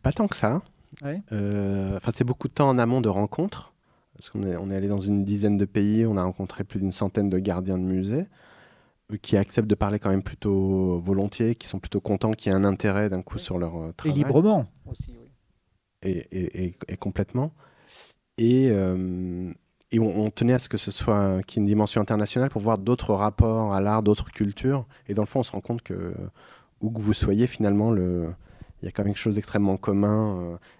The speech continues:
Speaker 1: et les thématiques qui venaient étaient toujours les mêmes, c'est-à-dire l'ennui au travail, donc quelle vie intérieure il faut pour tromper l'ennui, euh, le mépris qu'il peut y avoir pour les gardiens de musée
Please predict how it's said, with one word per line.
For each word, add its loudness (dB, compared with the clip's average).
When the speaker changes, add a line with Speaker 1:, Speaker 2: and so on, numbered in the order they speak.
Speaker 1:
et -2
les 2
thématiques 2
qui -2
venaient 6
étaient 0
toujours 2
les 2
mêmes, 2
c'est-à-dire 0
l'ennui 2
au -4
travail, -2
donc -6
quelle -2
vie 0
intérieure -2
il -4
faut -2
pour -10
tromper -4
l'ennui, 0
euh, -4
le 2
mépris 4
qu'il -20
peut -2
y 2
avoir 0
pour -8
les -2
gardiens 0
de 2
musée 0